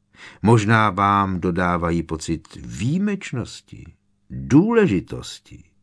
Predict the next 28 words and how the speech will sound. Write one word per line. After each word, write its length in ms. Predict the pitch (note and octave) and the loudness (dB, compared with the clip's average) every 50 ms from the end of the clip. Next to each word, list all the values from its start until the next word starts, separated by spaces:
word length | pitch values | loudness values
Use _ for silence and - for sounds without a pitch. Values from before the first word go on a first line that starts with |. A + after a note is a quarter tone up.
| _ _ _ _ - | _ _ _ _ -2
„Ne, 520 | F#2+ A2+ A#2 A2 A2+ B2 C3 A#2+ G2+ F2+ | 2 4 4 6 6 6 6 6 4 0
to 160 | E2 A2 G2+ | 0 -2 -4
tedy 400 | - - - G2 G2+ G#2+ A2 G#2+ | -2 0 0 2 2 4 4 2
ne,“ 380 | G2 G2+ G2 F#2+ F2+ D#2 C2 - - _ _ _ _ _ _ _ _ _ _ _ _ _ _ - | 2 2 0 0 -2 -4 -6 -8 -14 _ _ _ _ _ _ _ _ _ _ _ _ _ _ -12
bránil 420 | C#2 C#2+ D#2 E2 E2+ F#2+ G2+ G#2 G2+ | -6 -2 0 0 2 2 0 0 -2
se 180 | - - F2+ | -2 -4 -4
Harry 460 | C#2 C2 F2 F2 G#2 A#2 C3 C#3+ C3 - - _ _ _ _ _ _ | -2 -2 -2 0 0 0 0 -2 -4 -8 -14 _ _ _ _ _ _
se 180 | - - - D#2+ | -8 -6 -4 -2
zaťatými 600 | D#2 F#2+ F2 - G#2 F#2+ - G#2+ G#2+ G2 D2+ B1+ | -2 -2 -2 -2 -4 -4 -4 -4 -4 -2 -2 -4
zuby 400 | A#1 A#1 C#2+ E2 E2+ A2 B2 A#2 | -6 -6 -6 -4 -2 0 0 -2
a 60 | F#2 | -2
pevně 400 | - - - F#2 F#2+ A2+ A#2+ B2 | -2 -4 -4 -2 0 0 -2 -2
sevřel 380 | A#2+ - G#2 F#2 G#2 G2 E2 D2+ | -2 -4 -6 -6 -4 -6 -6 -6
prsty 500 | - - - - - - - G#2 G#2+ G2+ | -6 -8 -10 -10 -12 -10 -4 -2 -2 -2
na 180 | E2 D2 D2+ | 0 -2 -2
rukojeti 500 | D#2 F2 F2 - - F#2+ F#2+ F2+ - - | -2 -2 -4 -6 -6 -6 -4 -4 -6 -8
své 240 | E2 - F#2 F2 F2 | -10 -8 -6 -4 -4
hůlky. 440 | D#2 D2 B1+ A1+ A1 - - - - _ _ _ _ _ - - - - - - - - - _ _ - _ _ _ _ _ _ _ _ _ _ _ _ | -4 -4 -6 -8 -10 -12 -16 -20 -20 _ _ _ _ _ -20 -20 -20 -20 -20 -20 -20 -20 -20 _ _ -20 _ _ _ _ _ _ _ _ _ _ _ _
„To 120 | - F3+ F3+ | 0 4 6
je 120 | F3 E3+ | 6 6
dobře, 360 | E3+ D#3 G#2 D#2 D2 D#2+ C#2 | 6 4 2 2 0 -4 -8
Potre,“ 540 | - - C2+ - - - E2 D#2+ D2 B1 A#1+ - _ _ _ _ _ _ _ _ _ _ | -8 -8 -12 -12 -8 -6 -4 -4 -4 -4 -8 -12 _ _ _ _ _ _ _ _ _ _
pokračoval 640 | - D#2+ - F2+ F2 F2 E2 - F2 D#2 D#2+ E2 D#2+ | -10 -8 -6 -4 -6 -6 -6 -6 -6 -4 -4 -4 -4
chladně 400 | D2+ - D#2+ D#2 D2 D#2 D#2 D2 | -6 -6 -8 -8 -6 -6 -8 -8
Snape, 500 | - - - D#2 D#2 D2+ D2 - - - - _ _ _ _ _ | -8 -8 -6 -6 -4 -4 -6 -8 -10 -16 -20 _ _ _ _ _
„protože 400 | - F#2+ G#2+ - A#2+ G2+ A#2 A2+ | -4 -2 0 0 2 2 2 2
vy 120 | F#2+ A2 | 2 2
nejste 480 | G#2+ B2+ C#3+ C#3+ B2 - - - - - | 2 2 2 0 -2 -4 -4 -4 -6 -2